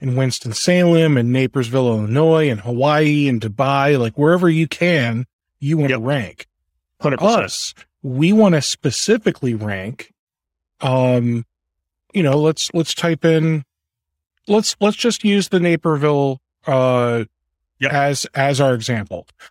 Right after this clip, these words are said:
Speaker 1: I know
Speaker 2: Yep.
Speaker 1: nothing about it. I don't even know what part of Illinois it's in.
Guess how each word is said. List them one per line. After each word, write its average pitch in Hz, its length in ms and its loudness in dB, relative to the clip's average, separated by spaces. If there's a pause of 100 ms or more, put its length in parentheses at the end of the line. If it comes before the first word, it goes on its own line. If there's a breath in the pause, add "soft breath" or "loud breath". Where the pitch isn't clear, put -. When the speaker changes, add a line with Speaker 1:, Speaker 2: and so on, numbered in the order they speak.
Speaker 1:
I 156 100 0
know 156 120 2
Speaker 2:
Yep. 156 200 2
Speaker 1:
nothing 185 300 0
about 151 320 0
it. 156 180 -2
I 151 60 0
don't 185 200 2
even 180 160 2
know 165 100 2
what 147 240 -2
part 151 320 -2
of 135 100 0
Illinois 127 400 0
it's - 180 -12
in. 85 200 -12